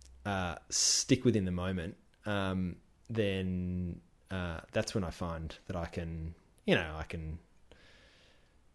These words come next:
dance in the middle of the street because that's what Oscar's doing.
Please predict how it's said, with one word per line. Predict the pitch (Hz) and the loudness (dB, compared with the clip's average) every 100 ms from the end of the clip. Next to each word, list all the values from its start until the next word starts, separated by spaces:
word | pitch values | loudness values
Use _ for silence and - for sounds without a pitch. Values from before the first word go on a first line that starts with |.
| _ _ _ _ - _ _ _ - - 104 | _ _ _ _ -20 _ _ _ -20 -8 -2
dance | 98 101 - | 0 0 -2
in | |
the | 92 | -2
middle | 90 92 | 0 -2
of | 85 | -4
the | 78 | -4
street | - - 78 - - | -4 -4 -4 -6 -12
because | 85 90 82 | -10 -6 -4
that's | - - - | -4 -4 -4
what | - | -4
Oscar's | - - 76 | -6 -6 -8
doing. | - 67 - | -8 -10 -12